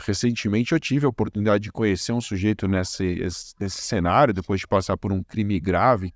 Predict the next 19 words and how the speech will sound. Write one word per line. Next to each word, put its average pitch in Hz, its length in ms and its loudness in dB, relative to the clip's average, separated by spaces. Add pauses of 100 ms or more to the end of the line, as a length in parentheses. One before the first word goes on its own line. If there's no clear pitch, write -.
ter 110 100 -2
cumprido 98 480 -2
sete 117 360 0
anos 110 160 0
de 95 100 -8
pena, 139 460 0 (180)
e 107 60 -2
ele 117 140 2
me 196 120 2
contou 147 400 0
da - 160 0
dificuldade 135 760 -2
que - 120 -2
é 113 80 4
realmente 107 460 0
você 160 300 -2
encontrar 180 580 0
um 185 80 2
novo 107 320 0